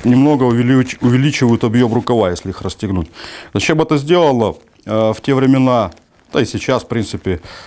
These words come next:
летчики носили, э, длинные, длинными манжетами перчатки.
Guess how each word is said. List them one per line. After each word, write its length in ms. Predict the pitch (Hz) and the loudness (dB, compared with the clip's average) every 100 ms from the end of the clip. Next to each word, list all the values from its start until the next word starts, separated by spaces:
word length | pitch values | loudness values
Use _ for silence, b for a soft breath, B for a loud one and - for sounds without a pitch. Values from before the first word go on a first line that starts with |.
| B | B
летчики 440 | 110 135 131 113 | 0 0 0 -4
носили, 580 | 120 117 - 120 113 101 - B B B B - - | 0 0 0 2 2 0 -6 B B B B -12 -4
э, 240 | 85 87 87 - - - - | -2 -2 -4 -12 -20 -20 -2
длинные, 500 | 123 135 127 117 104 | 2 4 4 2 0
длинными 520 | 92 92 113 123 117 | -4 -2 2 2 2
манжетами 540 | 117 117 110 117 110 110 | 2 2 0 0 0 0
перчатки. 580 | - 131 175 165 123 | -2 -2 -2 0 -4